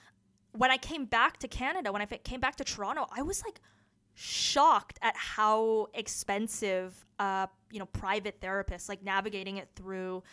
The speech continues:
uh, outside of, outside of, like, you know, school or something, just how expensive that was, particularly if you have some kind of separate insurance or through some kind of work insurance.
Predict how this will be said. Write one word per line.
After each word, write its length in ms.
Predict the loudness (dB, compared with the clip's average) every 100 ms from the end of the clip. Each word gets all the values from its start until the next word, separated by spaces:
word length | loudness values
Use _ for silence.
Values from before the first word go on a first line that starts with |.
| -20 -10 -6
uh, 220 | -4 0
outside 540 | 0 2 2 4 4 2
of, 200 | -2 -6 -14 -4
outside 340 | -4 -2 -4
of, 60 | -4
like, 140 | -8 -12 -18
you 180 | -12 -8
know, 60 |
school 320 | -8 -6 -4
or 60 | -4
something, 400 | -8 -10 -14 -14 -10
just 220 | -4 -2
how 200 | 2 4
expensive 560 | 2 -2 -6 -6 -6 -6
that 160 | -6 -6
was, 180 | -10 -10
particularly 800 | -8 -4 -2 0 0 -2 -6 -6
if 340 | -4 -4 -8 -20 -20 -20 -18
you 600 | -8 -2 0 0 0 -4
have 560 | -2 0 2 2 0 -4 -20 -10
some 160 | -6
kind 140 | -4 -4
of 60 |
separate 500 | -6 -8 -4 -2 -2 _ _ _ _
insurance 680 | -8 -4 -2 -2 -2 -4 -6
or 100 | -8
through 180 | -8 -10
some 160 | -10 -10
kind 80 | -10
of 100 | -8
work 200 | -10 -10
insurance. 520 | -10 -6 -2 -2 -2